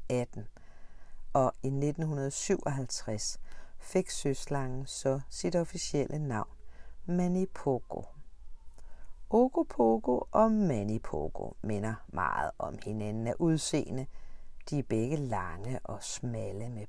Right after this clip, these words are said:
pukler på ryggen. I nitten hundrede syvoghalvtreds så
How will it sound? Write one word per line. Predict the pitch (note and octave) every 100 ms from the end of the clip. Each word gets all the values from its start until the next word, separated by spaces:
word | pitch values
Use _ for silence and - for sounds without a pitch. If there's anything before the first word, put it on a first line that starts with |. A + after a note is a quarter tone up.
| -
pukler | A#2+ G#2+ G2+ -
på | A2+
ryggen. | A2 E2 - A2+ A#2 - - - - - - - - - - - - - - - - -
I | D3
nitten | C#3 C3 C3+
hundrede | D3 C#3+ D3
syvoghalvtreds | - - C#3 B2+ C#3+ C3+ - G#2+ - - - - - - - - - - -
så | - - D#3 C3+